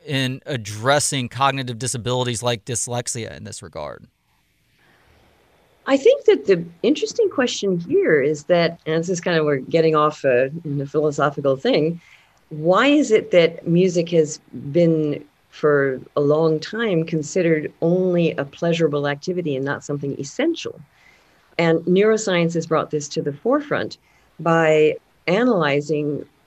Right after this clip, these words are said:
Speaker 2: why a child is dyslexic, for example, or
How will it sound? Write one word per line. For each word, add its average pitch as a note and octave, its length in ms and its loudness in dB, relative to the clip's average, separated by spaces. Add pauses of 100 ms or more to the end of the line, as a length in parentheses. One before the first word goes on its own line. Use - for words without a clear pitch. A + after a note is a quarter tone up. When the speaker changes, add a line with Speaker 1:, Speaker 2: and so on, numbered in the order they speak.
(120)
Speaker 2:
why E3 420 0
a F#3+ 160 0
child C#3+ 460 -4
is C#3 120 -6
dyslexic, F#3 560 -6
for - 120 -6
example, - 440 -10 (540)
or F3 320 6